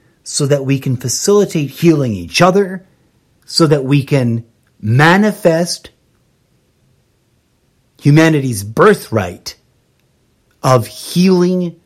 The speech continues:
the entire species. Can I get an amen to that? How is that bad?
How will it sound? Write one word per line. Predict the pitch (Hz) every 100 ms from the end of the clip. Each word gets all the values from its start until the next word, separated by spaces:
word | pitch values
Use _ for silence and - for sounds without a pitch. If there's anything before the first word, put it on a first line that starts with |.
| _
the | 107 120 113
entire | 104 101 - 131 151 147 147 147 147 _ _
species. | - - - - 143 139 - 87 71 - - _ _ _ _ _ _ _ _ _ _ _ _ _ _ _ _ _ _ _ _ _ _ _ _ _ _ _ _ _ _ _ _ _ _
Can | - 127
I | 123
get | 143 156
an | 143
amen | 123 113 135 151 120
to | 107
that? | 101 147 113 85 - - _ _ _ _ _ _ _
How | - 143 180
is | 170
that | 175 165 - -
bad? | 165 151 98 69 - -